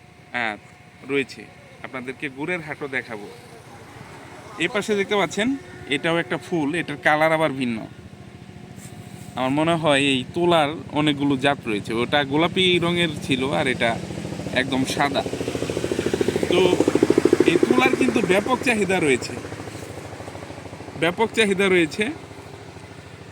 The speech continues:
আমাদের দেশে কিন্তু সব জায়গায় সচরাচর এই তুলার চাষ হয় না। তো খুবই ভালো লাগলো এর চাষাবাদ দেখে।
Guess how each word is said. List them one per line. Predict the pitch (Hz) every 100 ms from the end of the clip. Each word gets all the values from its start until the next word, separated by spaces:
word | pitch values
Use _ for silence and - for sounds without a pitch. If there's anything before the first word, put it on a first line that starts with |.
| - - - - - -
আমাদের | 151 156 160 180 160 - -
দেশে | 156 175 190
কিন্তু | 160 180 170 170 165 104
সব | - 151
জায়গায় | 147 160 165
সচরাচর | - 165 170 160 170 160
এই | 139
তুলার | 156 151 151 -
চাষ | - 127 - -
হয় | 123
না। | 117 104 - - - - - - - - - - - - -
তো | 135 123 -
খুবই | 151 160
ভালো | 139 143 151
লাগলো | 156 151 156 254 - - - - - - - - _ - - - -
এর | 117 107
চাষাবাদ | 131 120 127 117
দেখে। | 113 123 113 123